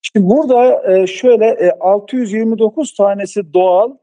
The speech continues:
iki yüz yirmi yedi tanesi de, e, doğal olmayan, yurt dışından getirip de bizim parklarımızda, bahçelerimizde ya da ormanlarımızda yetiştirilen ağaçlar var. Toplamda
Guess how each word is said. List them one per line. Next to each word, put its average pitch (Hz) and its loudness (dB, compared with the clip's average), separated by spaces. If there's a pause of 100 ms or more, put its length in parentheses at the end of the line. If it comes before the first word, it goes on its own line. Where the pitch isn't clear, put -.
(480)
iki 208 -10
yüz 220 -4
yirmi 214 -4
yedi 226 -4
tanesi 202 -4
de, 220 0
e, 165 -2
doğal 202 2
olmayan, 208 -4
yurt 214 -18
dışından 202 -10
getirip 214 -6
de 180 -2
bizim 185 -8
parklarımızda, 185 -4
bahçelerimizde 180 -2
ya 170 0
da 175 0 (400)
ormanlarımızda 190 -2
yetiştirilen 196 -2
ağaçlar 180 -2
var. 180 0
Toplamda 208 -2